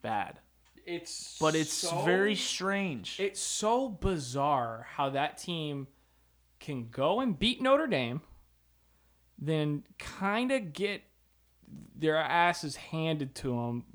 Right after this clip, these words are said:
Speaker 2: by both Bowling Green and Troy.
Speaker 1: And something about Bowling Green I wanna add real quick.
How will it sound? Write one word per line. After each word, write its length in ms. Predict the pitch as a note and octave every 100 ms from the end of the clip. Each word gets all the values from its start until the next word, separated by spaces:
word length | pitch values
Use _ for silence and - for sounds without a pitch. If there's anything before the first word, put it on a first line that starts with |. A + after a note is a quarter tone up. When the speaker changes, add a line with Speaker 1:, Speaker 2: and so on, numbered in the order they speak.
| C3+ -
Speaker 2:
by 300 | C3 B2 B2+
both 340 | B2 C#3+ C#3 C3
Bowling 560 | B2 C3+ F#3+ A3+ G#3
Green 460 | D3 E3 F#3 F#3 F3+
and 300 | D3 C#3+ B2 -
Troy. 520 | - D3+ C#3 - - _ _ -
Speaker 1:
And 120 | C#3
something 160 | G#3 A#3
about 200 | B3+ G3
Bowling 240 | G#3+ B3+
Green 160 | A3 F#3+
I 60 | E3+
wanna 220 | D#3+ D3+
add 440 | C#3+ D3+ D3+ C3 -
real 180 | C#3+
quick. 300 | B2+ A#2+ A2+